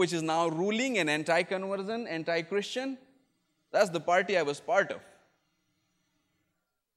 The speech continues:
But then, when I met Jesus, uh, when things change, something happened again.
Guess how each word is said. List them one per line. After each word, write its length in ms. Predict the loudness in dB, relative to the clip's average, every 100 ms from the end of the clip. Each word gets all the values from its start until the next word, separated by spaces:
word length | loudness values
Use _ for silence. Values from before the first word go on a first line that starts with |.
| _ _ _ _ _ _ _ _ _
But 220 | -2 4
then, 400 | 6 6 4 -4 -16 _ _ _ _ _ _ _ _ _ _ _ _ _ _ _ _ _ _ 0
when 220 | 2 4
I 140 | 4
met 300 | 4 2 0
Jesus, 680 | -4 -6 -6 -8 -8 -14 -16 _ _ _ _ _ _ -2
uh, 80 | 0
when 200 | 0 -2
things 260 | -4 -6 -2
change, 560 | 0 0 -2 -6 -12 -20 _ _ _ _ _ _ _ _ _ _ _ _ _ _ _ _ _ _ _ -10
something 360 | -6 -4 -2
happened 360 | 2 2 2 -2
again. 480 | 0 2 0 -2